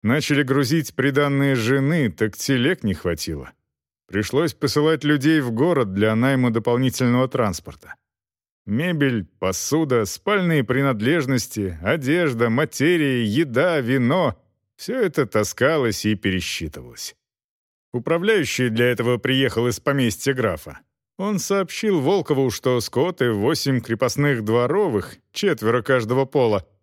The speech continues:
положенные по брачному контракту за Элеонорой Августой, уже направлены в поместье Эшбахт. "А деньги?" — спросил Волков, осматривая отличную медную посуду для кухни, что укладывалось на телеге.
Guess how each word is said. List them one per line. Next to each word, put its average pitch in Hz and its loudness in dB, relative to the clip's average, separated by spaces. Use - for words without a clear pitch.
положенные 135 2
по 117 -2
брачному 135 0
контракту 135 0
за 131 2
Элеонорой 139 2
Августой, 156 -2
уже 143 0
направлены 143 0
в - -8
поместье 92 0
Эшбахт. - -20
"А 107 0
деньги?" — 127 2
спросил 113 0
Волков, 113 -2
осматривая 110 2
отличную 143 0
медную 127 2
посуду 127 0
для 104 2
кухни, 101 -2
что 107 0
укладывалось 98 -2
на 95 -4
телеге. 80 -8